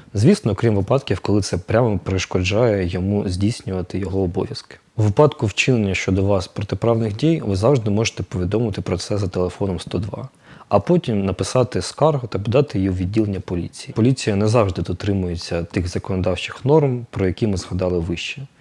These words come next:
І саме тому в нашому суспільстві є поширеними безпідставні особисті огляди або такі, що проводяться з грубим порушенням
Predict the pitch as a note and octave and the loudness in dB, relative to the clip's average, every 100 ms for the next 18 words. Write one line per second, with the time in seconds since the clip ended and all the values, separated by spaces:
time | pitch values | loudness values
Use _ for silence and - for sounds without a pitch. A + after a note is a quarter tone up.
0 | - - - G#2 - C#3+ D3 - C3+ D#3+ | -20 -18 -2 0 2 4 4 2 2 2
1 | G#2+ A#2 - G#2+ - G#2 - C#3+ C#3 - | 2 0 0 -2 -2 -6 -2 0 0 -6
2 | - G2+ G2+ - F#2 G2+ G2 B2 - C3 | 0 2 2 -2 0 0 0 -4 0 2
3 | B2 G#2+ G2+ F#2 G#2+ F#2+ C3 - G#2+ - | 2 2 0 -2 -2 -2 -2 -2 -4 0
4 | G#2+ G2+ F#2+ F#2 - - - _ - F#2 | 0 2 0 -4 -10 -20 -20 _ -10 -8
5 | - F2+ G2 - C#3 D#3+ C3+ A#2 G#2 G2+ | -2 2 2 2 4 4 4 0 0 -2
6 | - F#2+ G2+ B2 B2 - F#2 D#3 - - | -2 -2 2 2 2 -4 0 0 0 -2
7 | F#2 G2+ A2 F#2 F#2+ F2+ F#2+ G2+ A2+ G2 | 0 2 2 0 -4 -6 -4 0 0 0
8 | F2 F2+ G2 - F#2 F2+ F2+ | -4 -4 -4 -4 -6 -6 -6